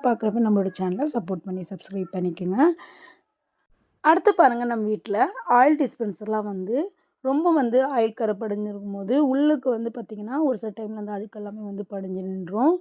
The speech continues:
so அதை வந்து அழகா எப்படி வந்து கிளீன் பண்ண தான் பார்க்க போறோம். so இந்த மாதிரி ரொம்ப குட்டியான ஆயில் டிஸ்பென்சர், அதுக்கப்புறம் வந்து கிளாஸ்ல உள்ள ஆயில் டிஸ்பென்சர்லாம் வந்து கழுகுறதுக்கு ரொம்ப கஷ்டமா இருக்கும். so ஈஸியான மெத்தட்ல கழுகுற முறையை சொல்றேன். கொஞ்சமா வந்து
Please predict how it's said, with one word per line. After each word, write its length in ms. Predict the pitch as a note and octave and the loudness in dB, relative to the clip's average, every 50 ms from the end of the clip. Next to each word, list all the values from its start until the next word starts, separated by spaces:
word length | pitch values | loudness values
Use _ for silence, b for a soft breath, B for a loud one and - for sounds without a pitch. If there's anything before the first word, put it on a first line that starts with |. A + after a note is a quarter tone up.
| b b b b b b b b b b - | b b b b b b b b b b -4
so 120 | - D#4 D#4 | 0 0 2
அதை 200 | D#4 D4+ D4+ E4+ | 2 4 4 4
வந்து 220 | E4 D#4 D4 D4 D#4+ A4 G4 | 6 6 8 6 6 6 4
அழகா 380 | C4 A#3+ A#3+ B3+ B3+ A#3+ C#4 C4+ | 4 4 4 4 4 4 4 2
எப்படி 240 | C4 A#3+ F#3+ F#3+ A3 | 2 0 -2 -4 -4
வந்து 200 | G#3+ G#3 G3+ G#3+ G#3+ | -2 -2 -2 -2 -2
கிளீன் 260 | - A3 G#3+ G#3 G3+ | -2 -2 -2 -2 -2
பண்ண 140 | G3+ F#3+ F#3+ | -4 -4 -6
தான் 180 | F#3 G3+ G3+ - | -6 -8 -8 -6
பார்க்க 280 | G#3 G3+ G3 - G3+ E3 | -6 -8 -6 -8 -10 -8
போறோம். 300 | F#3 G3 F#3+ A3 B3 B3+ | -8 -6 -4 -2 -2 -2
so 100 | A3+ A3 | -2 -2
இந்த 180 | G#3+ G#3 G3+ | -2 -2 -2
மாதிரி 260 | G3+ G3+ G3+ G3+ A#3+ C#4 D4 | -2 -4 -2 0 2 4 4
ரொம்ப 260 | B3 B3+ B3+ C4 C#4+ D#4+ D#4+ D4+ | 4 4 4 4 6 6 4 4
குட்டியான 520 | B3+ B3 F#3 - A3+ A3+ G#3+ G#3 G3+ G3 G3+ G#3 A3+ B3 A#3+ b b b b b b b | 2 -4 -6 -8 -8 -8 -8 -6 -6 -6 -6 -6 -6 -8 -10 b b b b b b b
ஆயில் 260 | A#3 A3+ A3 A3 A3+ G#3 G3+ | 2 4 4 4 4 2 -2
டிஸ்பென்சர், 600 | G#3+ G#3+ G#3 F#3+ - - G#3 G3+ F#3+ F#3+ G#3+ G#3+ | -4 -4 -4 -4 -6 -6 -6 -6 -4 -2 -2 -2
அதுக்கப்புறம் 420 | G#3 G3+ G3+ - G#3 G3+ A3 G#3+ G#3+ | -2 -2 -2 -4 -4 -4 -4 -4 -2
வந்து 200 | G#3 G#3 G#3 A#3 | -2 0 0 0
கிளாஸ்ல 460 | F#3 G3+ A3 A3 A#3+ A#3+ - - C4+ C4+ | 2 0 -2 0 0 -2 0 2 2 2
உள்ள 180 | C4 B3+ B3 B3 | 2 0 -2 -2
ஆயில் 200 | A#3+ A3+ A3 G3 | -2 -2 -2 -2
டிஸ்பென்சர்லாம் 600 | A3 G#3 - - G#3 F#3 E3+ G#3+ G3+ G3+ G#3 G#3 | -2 -4 -4 -4 -8 -6 -6 -4 -2 -2 0 0
வந்து 140 | G3+ G#3 A#3 - | 0 -2 -4 -2
கழுகுறதுக்கு 580 | - G#3 G#3 G#3 G#3+ A3+ G3+ - G3+ G3+ G3 | -2 -2 0 2 2 0 0 0 -4 -4 -4
ரொம்ப 160 | F#3+ G#3+ B3+ B3 | -2 -2 -2 -2
கஷ்டமா 480 | A#3 G3+ - - - G#3 G3 G#3 G3+ G3 | -4 -6 -8 -6 -6 -4 -4 -2 -4 -4
இருக்கும். 340 | F3+ F3 E3 A#3 B3+ D4+ D4 b b b b b b b b b | -6 -8 -4 -2 0 0 -2 b b b b b b b b b
so 100 | - D4+ C#4 C4+ C#4 | 0 2 2 6 6
ஈஸியான 500 | D4+ E4 D#4 - D#4+ E4 E4 D#4 D#4+ D#4 | 6 6 6 6 6 6 6 6 6 6
மெத்தட்ல 480 | C#4 A#3+ G#3+ - A3+ G#3+ G#3 G#3+ A3+ B3+ D4+ D#4+ | 4 2 2 -2 -6 -6 -2 0 0 0 0 0
கழுகுற 360 | - B3+ A3 G#3 G3 G#3+ G3+ G3+ | -2 -2 0 0 0 -2 -2 -4
முறையை 320 | G3+ G3 G3 G#3 G#3 G3+ | -4 -4 -4 -4 -4 -4
சொல்றேன். 380 | F3+ - G3 F#3+ E3+ A#3+ C#4 C#4 | -4 -6 -8 -6 -6 -6 -4 -2
கொஞ்சமா 460 | - C4+ C4+ C4+ C#4 D4 D#4 D#4 D#4+ C#4+ | 0 0 2 2 4 4 4 4 4 2
வந்து 320 | C4 B3 A3 G#3+ G#3 B3+ | 0 0 -2 -2 0 2